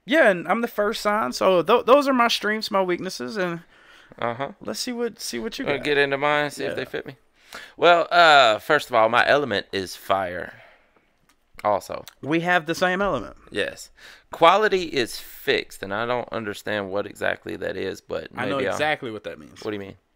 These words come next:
Speaker 1: You're stuck in your ways. You're
Speaker 2: Well,
Speaker 1: fixed.
Speaker 2: yeah.
Speaker 1: You're, you're, it's hard for you to change.
Speaker 2: Yes, that, that's definitely true.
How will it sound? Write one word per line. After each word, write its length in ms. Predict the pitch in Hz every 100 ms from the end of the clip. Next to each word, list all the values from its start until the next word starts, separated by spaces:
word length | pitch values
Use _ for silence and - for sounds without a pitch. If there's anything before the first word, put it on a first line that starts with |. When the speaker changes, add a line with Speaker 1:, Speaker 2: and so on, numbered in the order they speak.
| _ -
Speaker 1:
You're 80 | -
stuck 320 | - - 147
in 80 | 151
your 100 | 151
ways. 360 | 160 123 - - _ _ _ _ _
You're 160 | - 120
Speaker 2:
Well, 80 | 127
Speaker 1:
fixed. 500 | - 143 101 - -
Speaker 2:
yeah. 200 | 117 92
Speaker 1:
You're, 160 | 120 110
you're, 360 | 113 120 117 113 - -
it's 160 | 123 127
hard 240 | 175 175
for 80 | 180
you 60 | 190
to 80 | 165
change. 380 | - 101 62 -
Speaker 2:
Yes, 320 | 127 104 95
that, 360 | 139 143 135 123
that's 300 | 135 143 -
definitely 540 | 135 131 - 104 101
true. 280 | 95 92 -